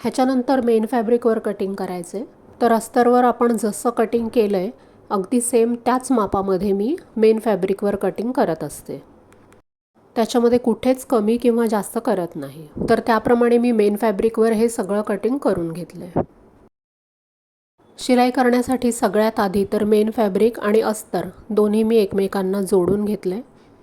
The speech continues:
तुम्ही एकतर शिलाई करून जोडू शकता किंवा फेविकॉलने सुद्धा जोडू शकता. समोरचा टक्स आपण कापूनच घेतला होता,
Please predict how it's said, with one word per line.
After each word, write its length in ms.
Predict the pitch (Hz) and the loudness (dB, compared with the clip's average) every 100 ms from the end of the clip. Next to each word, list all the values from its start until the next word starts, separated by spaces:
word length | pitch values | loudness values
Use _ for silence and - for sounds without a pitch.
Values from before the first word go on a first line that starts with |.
| _ _ _ _ - | _ _ _ _ -4
तुम्ही 200 | 220 233 | 0 0
एकतर 240 | 226 226 | 0 -2
शिलाई 320 | 214 226 202 214 | 0 0 0 2
करून 280 | 226 240 233 | 2 2 4
जोडू 240 | 226 226 | 4 2
शकता 420 | - 247 - 208 | -2 -8 -6 -6
किंवा 420 | 233 233 220 226 262 | -2 -2 0 2 0
फेविकॉलने 640 | 294 240 240 214 190 185 | 2 2 2 2 2 2
सुद्धा 320 | 190 185 156 220 | 0 -4 -2 -2
जोडू 240 | 190 151 | -2 -4
शकता. 380 | - 160 - 185 - - - - | -10 -18 -18 -20 -20 -20 -20 -8
समोरचा 480 | - 233 240 240 277 | -2 2 2 2 0
टक्स 320 | 269 240 - | 0 -2 -2
आपण 240 | 226 233 226 | -2 0 0
कापूनच 500 | 226 196 214 233 214 | 0 0 0 0 2
घेतला 360 | 220 214 202 | 2 2 0
होता, 280 | 190 180 190 | 0 -2 -4